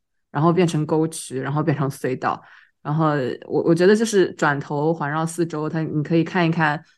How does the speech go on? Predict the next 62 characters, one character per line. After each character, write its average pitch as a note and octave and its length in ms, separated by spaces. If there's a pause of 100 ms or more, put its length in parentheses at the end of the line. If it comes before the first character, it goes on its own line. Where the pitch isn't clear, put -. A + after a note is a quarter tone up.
(480)
你 - 180
喜 F#3 180
欢 E3 220
什 F#3+ 120
么， C2+ 320
你， C#3+ 160
你 C#3+ 300
心 F3+ 180
里 G#3 120
面 C#3 280
每， C3 360 (140)
每 B2+ 200
一 - 20
天 G#3 220
觉 D#3+ 140
得 E3+ 100
给 F3+ 100
你 D#3+ 80
带 F#3 140
来 E3 120
能 C#3+ 220
量 G#3+ 200
的 F3+ 80
是 D#3+ 120
什 - 160
么， - 160 (300)
那 F#3 160
就 E3+ 420 (140)
一 F3+ 140
直 E3 180
做 C3+ 180
这 C3 120
件 C3 160
事 C#3 160
情。 E3+ 240 (140)
那 G#3 120
不 G#3+ 80
想 F3 240
做 F#3 220
了 D#3 80
呢， C3+ 260 (240)
也 C#3+ 140
不 C3+ 160
用 F#3 160
一 F#3 80
直 D3+ 160
坚 A3+ 260
持， - 320
也 C#3 100
没 C#3 120
有 F3 160
关 D3+ 320
系。 - 280 (380)
嗯， - 340
对， B2 240
就 D#3+ 140
可 D#3+ 160
以 D#3+ 100
是 D3+ 160
下 A3+ 240
一 D3+ 100
个 A2 300